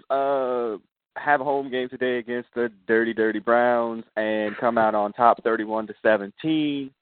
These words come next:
Um, it was a little shaky early on as they were down ten to seven for a moment. And then, of course, the people that are supposed to be stars started to be stars, and the Bengals pull away and defeat the Browns. Um, I got a couple of talking points,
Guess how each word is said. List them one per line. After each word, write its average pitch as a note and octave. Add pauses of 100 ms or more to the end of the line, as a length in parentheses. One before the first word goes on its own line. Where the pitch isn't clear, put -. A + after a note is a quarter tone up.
(400)
Um, A2+
it A#2+
was B2
a C#3
little C3+ (100)
shaky C#3
early B2+
on B2
as A2
they A2
were G#2
down A#2
ten B2
to G#2+
seven A#2
for A2+
a -
moment. A#2 (500)
And G#2+
then, A2
of G#2
course, A2+ (100)
the A2
people G#2+
that G#2+
are G#2
supposed A2+
to A2+
be G#2
stars G#2+
started G#2+
to G#2
be G2
stars, A2
and G2+
the G2
Bengals G2+ (100)
pull G#2+
away F#2+ (460)
and G2
defeat F#2+
the A2
Browns. G#2 (680)
Um, D3+
I D#3
got D#3+
a C3
couple D#3+
of C#3+
talking D#3
points, D3+